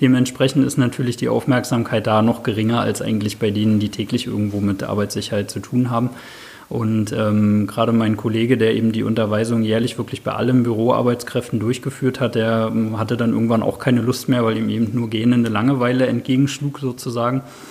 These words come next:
Und da haben wir, wie gesagt, vor sieben oder acht Jahren, glaube ich, ein E-Learning umgesetzt, was wir jetzt jährlich auch aktualisieren, was meistens aus einem Medienmix besteht. Das heißt, wir haben einen Arbeitsschutzfilm mit drin oder mehrere kleine Arbeitsschutzfilme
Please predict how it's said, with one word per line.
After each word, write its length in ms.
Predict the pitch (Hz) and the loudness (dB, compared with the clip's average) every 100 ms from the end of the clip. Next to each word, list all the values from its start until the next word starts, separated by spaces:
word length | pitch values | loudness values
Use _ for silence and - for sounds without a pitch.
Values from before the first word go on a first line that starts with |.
| - - - - | -18 -18 -18 -2
Und 120 | 135 | 2
da 100 | 123 | 4
haben 180 | 123 135 | 4 4
wir, 160 | 131 123 | 4 4
wie 80 | 131 | 2
gesagt, 300 | 120 120 - | 0 0 -2
vor 180 | 120 | -4
sieben 240 | 110 120 131 | -2 0 2
oder 200 | 113 113 | 2 0
acht 180 | - - | -2 -2
Jahren, 200 | 127 120 | 0 2
glaube 260 | 117 117 | 2 0
ich, 120 | 117 | -2
ein 320 | 123 113 110 110 | -2 0 0 -2
E-Learning 640 | - - 147 160 156 147 | -4 -4 0 2 2 2
umgesetzt, 560 | 135 147 131 139 139 - | 4 4 4 0 -2 -4
was 220 | 113 - | -4 -2
wir 80 | 117 | -2
jetzt 260 | 117 - 117 113 104 | -2 -2 -2 -2 -2
jährlich 400 | 117 120 127 127 | -2 0 0 -2
auch 140 | 120 | -4
aktualisieren, 800 | 123 - 123 120 107 120 160 170 - - _ _ _ _ - - | -6 -6 -6 -4 -2 0 2 0 -4 -20 _ _ _ _ -14 -6
was 200 | 151 127 | -2 2
meistens 400 | 123 127 131 117 | 2 2 -2 -2
aus 260 | 123 120 | -4 -2
einem 420 | 120 117 117 113 113 | -2 0 0 0 0
Medienmix 560 | 123 127 113 135 - | 2 2 4 2 -2
besteht. 400 | - - 165 160 | -14 -6 -2 -2
Das 160 | 143 - | -2 -2
heißt, 280 | 113 113 - | -2 -2 -4
wir 120 | 113 | -4
haben 260 | 117 117 117 | 0 0 0
einen 160 | 110 | -2
Arbeitsschutzfilm 800 | 123 135 143 - 131 - 139 135 | -2 -2 -2 -4 -8 -4 0 2
mit 160 | 135 135 | 2 2
drin 260 | 131 139 | 2 4
oder 200 | 127 110 | 4 2
mehrere 440 | 107 113 113 107 110 | -2 -2 -4 -6 -6
kleine 360 | - 117 143 | -4 -2 0
Arbeitsschutzfilme 840 | 139 131 131 - 135 - 131 127 127 | 0 -2 -4 -6 -8 -4 0 2 0